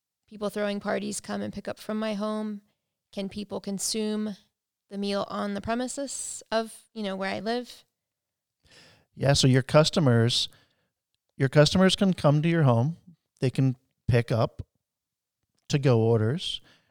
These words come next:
Speaker 2: They can eat on the premises. If you wanted, you can set up a patio dining area outside.
Speaker 1: Like in my front yard or
Speaker 2: Like in your
Speaker 1: something?
Speaker 2: front yard. Uh, just be aware of local zoning restrictions or,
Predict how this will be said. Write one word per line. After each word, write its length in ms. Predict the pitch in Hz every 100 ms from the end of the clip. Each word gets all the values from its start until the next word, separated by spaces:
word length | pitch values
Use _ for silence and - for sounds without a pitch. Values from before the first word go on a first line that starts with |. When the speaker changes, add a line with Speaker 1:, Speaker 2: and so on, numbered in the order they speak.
| _
Speaker 2:
They 200 | 160 123
can 640 | 120 135 120 120 120 120 135 - _ -
eat 240 | 147 -
on 220 | 135 123 143
the 80 |
premises. 720 | - 135 120 - 117 160 - - _ _ _ _ _ _
If 160 | 135 131
you 120 | 123
wanted, 340 | 113 123 147
you 80 | 123
can 200 | - 113
set 200 | - 113
up 180 | 120 -
a 240 | 117 110 127 _ _
patio 640 | 120 117 120 127 131 147 160 _ 135
dining 340 | 117 110 123 123
area 440 | 127 131 147 - -
outside. 560 | 107 131 143 139 180 - _ _ _ _ -
Speaker 1:
Like 140 | 214
in 80 | 202
my 80 | 196
front 220 | 196 196
yard 260 | 185 196 208
or 40 |
Speaker 2:
Like 120 | 220
in 120 | -
your 120 | 117 117
Speaker 1:
something? 60 |
Speaker 2:
front 200 | 131 123
yard. 480 | 127 127 160 180 202 - _ _ _ _ _ _
Uh, 300 | - 110 113 120
just 200 | - 127
be 80 | 139
aware 260 | 131 123 131
of 80 | 120
local 280 | 117 135
zoning 300 | 120 117 127
restrictions 680 | 135 - 123 - 165 - - - _ _
or, 180 | 226 -